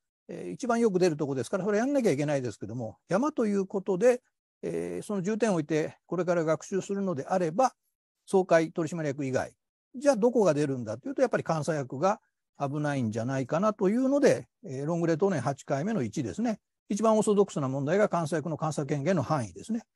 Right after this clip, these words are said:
これ一番オーソドックスな問題なんですけども、過去に一度も出てないんですよ。で、かなりあの、聞き、聞き方によっては難しい問題も作れますので、えー、基本的なところは押さえておいていただきたいと思います。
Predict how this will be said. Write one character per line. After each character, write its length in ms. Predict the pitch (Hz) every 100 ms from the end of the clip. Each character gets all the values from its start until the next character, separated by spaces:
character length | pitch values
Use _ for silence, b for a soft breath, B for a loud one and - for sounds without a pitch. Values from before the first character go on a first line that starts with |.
| _ _ _
こ 80 | 240
れ 40 |
一 100 | 254
番 140 | 262
オ 20 | 269
ー 20 |
ソ 100 | 269
ド 80 | 277
ッ 20 |
ク 60 | -
ス 80 |
な 80 | 185
問 160 | 170 214
題 160 | 214
な 120 | 214 208
ん 40 |
で 100 | 147
す 60 | -
け 80 |
ど 80 | 113
も、 100 | 104
過 160 | - 294
去 80 | 311
に 100 | 180
一 180 | 143 254
度 100 | 277
も 80 | 262
出 120 | 269
て 100 | 185
な 120 | 131
い 60 | 98
ん 60 |
で 80 | 78
す 120 | -
よ。 160 | 78 - _ _ _ _ _ - 226 214 208
で、 220 | 220 247 - -
か 120 | 294
な 80 | 262
り 120 | 170
あ 80 | 135
の、 260 | 113 - - _ _
聞 280 | - 262 233
き、 140 | -
聞 40 | -
き 100 | 240
方 280 | 240 233 226
に 80 |
よ 100 | 220
っ 40 | 208
て 140 | 220
は 200 | 139 - _ _ 214
難 320 | 190 214 208
し 220 | 214 196
い 40 |
問 180 | 190 190
題 100 | 185
も 100 | 180
作 180 | - 220
れ 100 | 208
ま 140 | 202 202
す 160 | -
の 100 | -
で、 220 | 139 107 - _ _ _
え 240 | 208 190 185
ー、 40 |
基 80 | -
本 200 | 202 202
的 220 | 185 180
な 100 | 185
と 100 | 185
こ 100 | 185
ろ 80 | 262
は 80 | 180
押 180 | 131 151
さ 40 |
え 40 | 120
て 80 |
お 60 | 101
い 60 | 104
て 80 |
い 80 | 92
た 120 | 117
だ 100 | 117
き 80 | 113
た 140 | - 143
い 80 | 202
と 140 | 185
思 180 | 120 123
い 60 |
ま 120 | 120 113
す。 160 | -